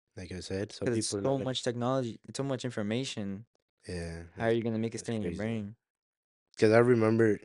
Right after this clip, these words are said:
Speaker 1: we even, in, back in elementary, we used to take, uh, like, even more tests than we do now. 'Cause I remember I asked my, like, let's say my cousins, my
Speaker 2: Mm-hmm.
Speaker 1: younger cousins or
Speaker 2: Yeah.
Speaker 1: siblings, right? Uh, I asked them, like, "Do you guys still take," <laughs> remember the cat test?
Speaker 2: Yeah, the
Speaker 1: Remember?
Speaker 2: cat test.
Speaker 1: No one takes that no more.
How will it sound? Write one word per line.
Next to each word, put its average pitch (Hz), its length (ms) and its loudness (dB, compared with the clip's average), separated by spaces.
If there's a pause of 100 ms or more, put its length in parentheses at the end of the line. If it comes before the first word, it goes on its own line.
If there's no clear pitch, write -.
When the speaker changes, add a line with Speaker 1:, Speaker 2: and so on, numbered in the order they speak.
(160)
Speaker 1:
we 104 160 0
even, 113 240 2
in, 90 520 -12
back 101 220 0
in 101 60 -2
elementary, 92 440 -4
we 95 80 -4
used 113 200 -4
to - 60 -20
take, 87 260 -8
uh, 80 80 -10
like, 87 400 -12
even 104 280 -4
more 87 240 0
tests - 320 -10
than 85 120 -10
we 80 100 -12 (100)
do 90 120 -6
now. 82 280 -10 (320)
'Cause 127 80 2
I 131 60 10
remember 156 300 6
I 117 160 6
asked 120 200 4
my, 101 260 -6
like, 90 200 -12 (260)
let's 104 180 -18
say 95 120 -6
my 85 140 -10
cousins, 90 500 -14 (120)
my 120 160 -4
Speaker 2:
Mm-hmm. 110 260 -4
Speaker 1:
younger 98 260 -4
cousins 87 380 -6
or 82 420 -10 (160)
Speaker 2:
Yeah. 104 260 -4 (220)
Speaker 1:
siblings, 87 400 -2
right? 98 200 -4 (440)
Uh, 95 360 0
I 95 100 -2 (100)
asked 92 140 -4
them, 90 120 -8
like, 87 140 -12
"Do 90 80 -8
you 101 60 -2
guys 107 160 2
still - 240 -6
take," 107 340 -8
<laughs> 104 260 -4
remember 156 60 0
the 113 120 -6
cat - 300 -14
test? 127 360 -6
Speaker 2:
Yeah, 120 200 2
the 110 80 4
Speaker 1:
Remember? 110 200 0
Speaker 2:
cat 110 120 -4
test. 107 240 -8
Speaker 1:
No 135 80 6
one 202 120 6
takes 139 240 0
that 87 120 -2
no 80 100 -10
more. 80 220 -16